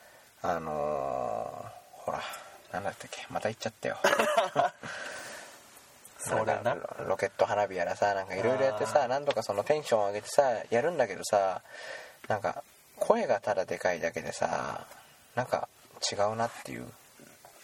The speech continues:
Speaker 1: できなくなっちゃったのよ、本当に。
Speaker 2: 考えすぎなんだろうね、やっぱ。うまくし-、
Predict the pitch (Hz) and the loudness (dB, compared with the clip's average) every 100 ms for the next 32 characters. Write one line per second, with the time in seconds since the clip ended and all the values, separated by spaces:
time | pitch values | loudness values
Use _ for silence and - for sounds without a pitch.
0 | - - - - 117 220 - 104 - - | -20 -16 -4 -2 0 0 0 -4 -4 -6
1 | - 92 76 - 73 - - - _ - | -4 -4 -8 -10 -12 -14 -20 -20 _ -20
2 | _ - - - - 202 247 320 330 - | _ -20 -20 -6 2 2 2 -2 -2 -2
3 | 302 359 370 165 120 104 104 123 123 - | 0 0 0 2 0 0 -4 0 -2 -4
4 | - - - - - - - - - - | -16 -16 -16 -20 -20 -20 -18 -18 -18 -12
5 | 131 151 135 127 - - | -4 2 2 0 -8 -8